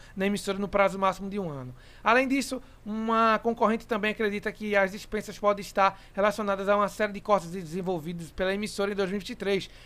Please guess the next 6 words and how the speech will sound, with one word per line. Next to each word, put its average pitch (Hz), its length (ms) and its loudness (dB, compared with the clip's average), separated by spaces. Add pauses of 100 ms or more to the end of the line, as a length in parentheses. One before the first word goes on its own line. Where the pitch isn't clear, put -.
(120)
em 196 260 -4
maioria 208 560 4
atingindo 226 520 0
profissionais 190 760 -2 (300)
do 175 100 -8
jornalismo. 170 720 0